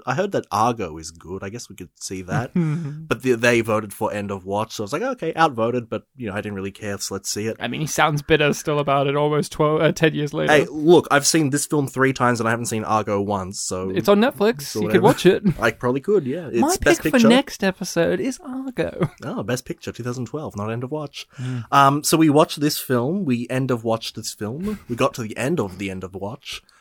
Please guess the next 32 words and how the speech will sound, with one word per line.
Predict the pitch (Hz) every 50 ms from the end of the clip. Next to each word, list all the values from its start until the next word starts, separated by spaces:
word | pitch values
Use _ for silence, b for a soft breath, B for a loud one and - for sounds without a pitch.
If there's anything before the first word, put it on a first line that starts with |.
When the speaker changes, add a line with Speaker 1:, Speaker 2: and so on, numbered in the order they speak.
| b b b b b b
Speaker 1:
Um, | 120 120 120 127 131 135 - -
and | 143 143 127
we | 143 175 -
all | 131 131 135 147 160 160 156 151 -
really | 117 107 101 104 110 117 120 131 120
liked | 104 104 107 139 160 - _ 104
it. | 90 -
We | 85 95
were | 98 95
all | 104 113 117 110
surprised | - - 104 - - 117 127 143 160 151 - -
by | 165 160 165 170
it. | 180 175 - -
I | 123 120 107 - _ _ _ _ _
don't | - 135 147 180 196 190 185
know | 185 175 175 160
how | 123 123 139 143
much | 147 143 139 - -
any | - 120 123 131 131
of | 120 127
us | 120 110 - -
knew | 101 104 104 113 120
about | 110 - 98 107 113 -
the | 110
film | - - - 110 110 110
going | 101 107 101 101 98 98
in. | 98 - 95 104 120 156 175 165
I | 95 104 113
was | 117 113 104
definitely, | - 113 104 - - 117 104 90 101 98
like, | 90 90 90 92
zero. | 90 87 95 98 107 107 120 131 147 160